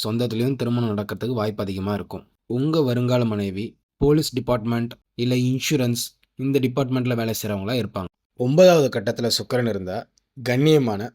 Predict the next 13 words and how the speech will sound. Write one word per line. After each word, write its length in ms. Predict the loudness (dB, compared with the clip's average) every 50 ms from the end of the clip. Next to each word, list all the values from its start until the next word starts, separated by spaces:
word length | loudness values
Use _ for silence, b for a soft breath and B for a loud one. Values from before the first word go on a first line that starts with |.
| _
மரியாதையான 640 | -8 -4 -2 0 2 2 2 2 2 0 0 -2 -2
வாழ்க்கை 300 | -2 -2 -2 -2 -4 -6
துணை 240 | -6 -6 -6 -4 -2
அமைவாங்க. 440 | -2 -2 -2 -2 -2 -2 -2 -6 -10 -12 _ _
உங்க 320 | -8 -4 -4 -2 0 0
மனைவி 380 | 0 2 2 2 2 2 0 0 0
கிளவர்னு 580 | 0 2 2 2 2 0 0 -2 -2 -4 -6 -10 -16 _ _
எல்லாரும் 440 | _ -2 -2 0 0 0 0 0 0 0 0
சொல்ற 220 | 0 0 0 -2
அளவுக்கு 360 | 0 0 0 -2 -2 -2 -2
அவங்க 280 | -2 -2 -2 -4 -6 -6 -8 -8
புத்திசாலியா 500 | -6 -4 -2 -2 -2 -2 -2 -4 -4 -4
இருப்பாங்க. 320 | -4 -4 -4 -4 -6 -8